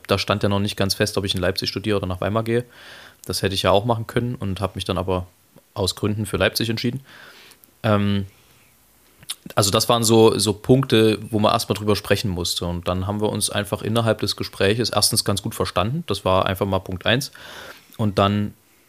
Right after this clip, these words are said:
lief es darauf hinaus, dass wir gesagt haben, wir versuchen das miteinander. Ich hab auch ein, ich weiß nicht, war's ein Probehalbjahr oder ein Probejahr? Ich glaub, es war ein Probejahr, äh, gemacht. Das ist ja im Prinzip, also kann man ja offen drüber reden. Ähm, und ja, s-,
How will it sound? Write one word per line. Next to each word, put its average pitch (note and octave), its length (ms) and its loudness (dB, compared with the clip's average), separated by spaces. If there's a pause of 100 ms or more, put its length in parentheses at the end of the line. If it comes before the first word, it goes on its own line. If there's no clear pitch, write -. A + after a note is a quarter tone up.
(400)
lief C#3 240 6
es D3 120 2
darauf G#2+ 260 4
hinaus, G2+ 320 4
dass G#2+ 100 -4
wir G#2 80 0
gesagt G2 280 0
haben, G2+ 80 0
wir G2+ 80 0
versuchen G#2+ 320 -2
das A#2+ 100 -2
miteinander. B2 580 2
Ich - 120 -8
hab - 140 -4
auch G2 260 0
ein, F#2 440 -4 (260)
ich - 100 -16
weiß G2 80 -4
nicht, F#2 140 -6
war's F2+ 120 -2
ein F2+ 80 -8
Probehalbjahr A2+ 640 0
oder G2 100 2
ein F#2+ 40 -6
Probejahr? A2+ 320 0
Ich - 80 -6
glaub, F#2+ 120 -2
es - 60 -10
war F#2+ 60 -2
ein F2+ 60 -6
Probejahr, A2 460 -2 (600)
äh, G2+ 360 4 (100)
gemacht. G#2 400 0
Das - 100 -10
ist - 140 -2
ja F2 200 2
im F2+ 120 -6
Prinzip, F#2 320 -4 (240)
also F2 380 -8
kann F#2 140 -6
man F2+ 100 -2
ja F2 60 -2
offen - 140 -6
drüber F2+ 240 -2
reden. A#2+ 260 2 (840)
Ähm, G2 420 4 (800)
und G2 480 -2 (220)
ja, A2+ 260 2 (160)
s-, - 140 -4